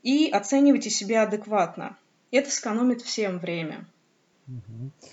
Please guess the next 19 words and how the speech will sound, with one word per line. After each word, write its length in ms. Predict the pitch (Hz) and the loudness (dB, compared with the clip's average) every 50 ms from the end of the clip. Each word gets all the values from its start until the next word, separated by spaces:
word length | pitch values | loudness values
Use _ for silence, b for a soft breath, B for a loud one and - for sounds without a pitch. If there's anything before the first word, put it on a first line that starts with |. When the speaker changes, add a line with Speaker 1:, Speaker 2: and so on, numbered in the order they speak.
| b b 107 _ | b b -18 _
Speaker 2:
А 140 | - 147 143 | -6 -6 -4
вы 160 | 131 143 175 | -4 -4 -6
сказали 440 | 165 - 185 160 160 175 170 170 - | -4 -2 0 0 2 2 2 0 -2
адекватно 840 | - 170 156 151 165 - - 165 185 165 151 - 135 127 123 123 123 120 - _ - | -4 -4 -4 -4 -4 -4 -2 0 2 2 0 0 -4 -6 -6 -8 -10 -12 -16 _ -20
себя 320 | - - 156 135 147 147 | -10 -8 -4 -2 0 -2
оценивать, 480 | 139 - - 147 143 135 131 123 - - _ | -2 -2 -4 -4 -4 -4 -4 -6 -8 -12 _
а 400 | - 151 143 135 131 127 127 135 151 - _ _ _ _ _ _ _ _ _ _ | -12 -10 -10 -8 -8 -10 -10 -12 -12 -16 _ _ _ _ _ _ _ _ _ _
это 300 | - 151 143 - - 160 | -10 -10 -6 -2 0 0
очень 380 | 160 160 160 156 - - 156 151 | 2 2 0 -2 -2 -4 -4 -2
субъективно. 880 | - 160 165 143 170 170 160 - - 208 202 180 143 135 120 117 110 113 _ _ _ _ _ _ _ _ _ _ _ - | -2 -2 -4 -4 -4 -4 -6 -6 -8 -8 -6 -4 -4 -4 -6 -8 -10 -14 _ _ _ _ _ _ _ _ _ _ _ -12
Вот 100 | 127 - | -10 -10
что 240 | - - 208 196 | -6 -2 0 0
значит 360 | 156 185 170 151 - 143 - 160 | 0 0 0 -2 -4 -4 -4 -4
адекватно 580 | 151 135 147 - 147 147 143 131 - 127 120 | -2 -2 -4 -4 -4 -4 -4 -4 -6 -8 -12
тогда, 260 | - 117 113 117 117 | -12 -12 -10 -10 -10
с 80 | - - | -10 -10
вашей 200 | 120 117 - - | -12 -12 -12 -12
точки 300 | - 123 113 - - 123 | -14 -14 -14 -14 -14 -16
зрения? 340 | 107 113 117 113 110 113 | -14 -12 -12 -12 -14 -16